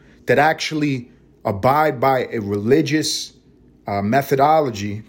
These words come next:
that states that black people were the original people of Israel, were God's people in the Bible, right? Uh, that's Brooklyn. And he actually plays for Brook-, and he's turning his back on him.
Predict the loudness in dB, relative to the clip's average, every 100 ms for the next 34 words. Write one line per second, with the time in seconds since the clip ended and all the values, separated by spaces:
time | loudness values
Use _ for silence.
0 | _ -2 -2 -4 0 0 0 -4 -6 -6
1 | -4 0 2 2 -2 -10 -8 -8 -10 -14
2 | -18 _ _ _ _ _ -2 0 2 2
3 | 2 2 2 0 -4 -6 -8 -10 -8 -10
4 | -8 -8 -10 -2 0 0 -4 -8 -14 _
5 | _ _ _ _ _ -20 _ -4 0 2
6 | 2 0 -4 -8 -6 -4 -4 0 2 0
7 | -6 -16 _ 0 2 0 -4 -20 -20 -20
8 | -20 -20 _ _ _ -2 -2 2 0 0
9 | 0 2 2 -4 -12 -20 _ _ _ _
10 | _ _ -2 2 2 0 -8 -6 0 2
11 | 2 -2 -10 -18 _ -12 -4 -2 -2 -2
12 | -2 0 2 2 2 0 0 0 -4 -8